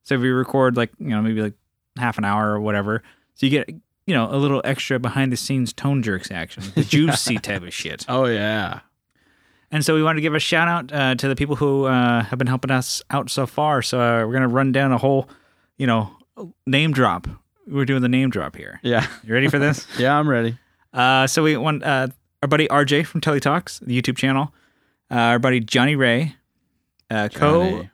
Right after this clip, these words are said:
Speaker 1: and Paul from the Flippin' Flippers podcast.
Speaker 2: Yep.
Speaker 1: Uh, Abe Newman,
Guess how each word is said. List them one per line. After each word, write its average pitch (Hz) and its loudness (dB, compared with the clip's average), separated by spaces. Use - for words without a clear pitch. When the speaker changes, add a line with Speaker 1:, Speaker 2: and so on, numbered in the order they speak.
Speaker 1:
and 139 0
Paul 123 0
from 143 -4
the 123 -6
Flippin' 135 -4
Flippers 127 -2
podcast. 110 -2
Speaker 2:
Yep. 123 -4
Speaker 1:
Uh, 113 0
Abe 156 0
Newman, 135 2